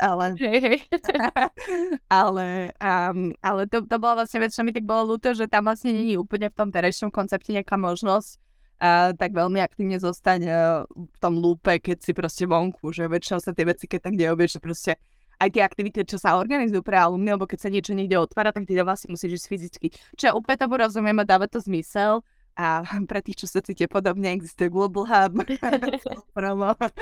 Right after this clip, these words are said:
Speaker 1: Ale, a, ale možno to je taká vec, že čo, čo, vieš, že keby nejaký taký, mm,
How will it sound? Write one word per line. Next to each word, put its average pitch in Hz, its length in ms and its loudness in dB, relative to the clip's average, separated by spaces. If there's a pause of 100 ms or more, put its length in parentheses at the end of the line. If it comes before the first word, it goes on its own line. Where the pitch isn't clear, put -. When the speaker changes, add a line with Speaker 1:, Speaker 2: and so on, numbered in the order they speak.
(420)
Speaker 1:
Ale, 180 560 0
a, 196 260 2
ale 214 160 4
možno 294 220 0
to 262 100 -2
je 330 80 -2
taká 294 240 -2
vec, 240 160 0
že 247 100 -8
čo, 233 280 -4
čo, 226 240 -4 (240)
vieš, 277 260 -2
že 247 60 -4
keby 269 320 0
nejaký 233 400 2
taký, 240 320 0
mm, 165 540 -4